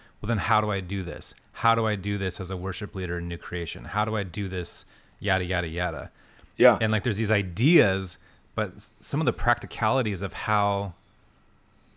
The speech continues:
Speaker 1: we live this or institute it or even wrestle with it in a communal sense,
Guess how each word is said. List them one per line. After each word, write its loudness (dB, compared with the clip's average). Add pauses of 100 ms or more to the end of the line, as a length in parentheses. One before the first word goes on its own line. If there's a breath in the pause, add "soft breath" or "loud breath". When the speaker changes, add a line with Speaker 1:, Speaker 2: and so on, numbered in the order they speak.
(120)
Speaker 1:
we 0
live -2
this 0
or 0
institute -4
it -2
or 0
even -2
wrestle 0
with -4
it -2
in -2
a 0
communal -2
sense, -4